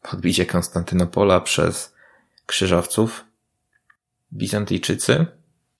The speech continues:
którzy znali bardzo dobrze teorię wykorzystania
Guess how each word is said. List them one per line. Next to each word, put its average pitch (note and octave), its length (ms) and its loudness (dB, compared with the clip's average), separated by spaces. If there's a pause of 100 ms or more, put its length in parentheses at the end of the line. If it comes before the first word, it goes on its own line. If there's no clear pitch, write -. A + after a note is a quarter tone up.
(360)
którzy F#2+ 720 0 (580)
znali F#2+ 640 0 (140)
bardzo F#2+ 300 2
dobrze G2 300 2
teorię F2+ 360 2
wykorzystania F2+ 760 -2